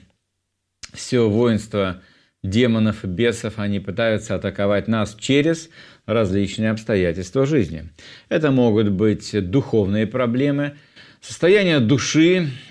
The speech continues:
от разной информации, поэтому смотрите, слушайте внимательно, что вам говорят и что вам показывают, и правильно реагируйте на все. И, конечно же, зависит и от нашего тела. Мы знаем,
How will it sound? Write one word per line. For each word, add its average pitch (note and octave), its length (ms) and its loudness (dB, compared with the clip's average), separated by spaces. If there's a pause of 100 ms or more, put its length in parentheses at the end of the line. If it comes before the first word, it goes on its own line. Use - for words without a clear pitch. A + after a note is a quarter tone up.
от B2+ 240 -4
разной B2+ 420 0
информации, B2+ 960 0
поэтому A2+ 600 0
смотрите, A2 720 -2
слушайте G#2+ 680 -4
внимательно, G#2 840 0 (260)
что - 260 0
вам A2 180 2
говорят G#2+ 580 0
и G#2 60 -2
что A2 220 0
вам G#2 140 0
показывают, A2 840 0
и A#2 160 0
правильно C3 680 0
реагируйте G2+ 640 -2
на F#2+ 160 -2
все. C#3+ 440 -2 (540)
И, A2+ 180 -2
конечно A#2+ 520 -2
же, G#2 500 0 (140)
зависит A2 560 -2
и G2+ 80 0
от F#2+ 160 -2
нашего G2+ 420 -2
тела. D#2 400 -6
Мы C3 160 2
знаем, B2+ 460 0